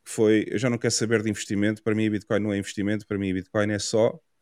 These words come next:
uma ferramenta de liberdade e soberania individual. E portanto uma Bitcoin é uma Bitcoin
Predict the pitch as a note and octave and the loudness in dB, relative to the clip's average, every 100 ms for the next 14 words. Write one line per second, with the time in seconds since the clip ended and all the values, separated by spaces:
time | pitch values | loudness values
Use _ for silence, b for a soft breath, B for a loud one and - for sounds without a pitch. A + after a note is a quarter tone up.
0 | _ _ _ - G2+ - - G#2+ G#2+ G#2 | _ _ _ -4 -2 -2 0 2 2 2
1 | G#2 G2+ G2+ F#2+ A2 A2 G2+ A2+ G#2 G2+ | 2 2 2 2 4 2 0 0 2 4
2 | G#2+ G2 G2 F#2 F2 E2 F2 _ _ _ | 2 0 -2 0 0 -2 -6 _ _ _
3 | _ - G#2 - A2+ A#2+ A2+ A2+ - B2 | _ -6 -6 2 2 4 2 2 4 4
4 | A2+ A2+ A2 - A#2 A2 A#2+ B2+ | 4 4 2 0 0 2 0 -4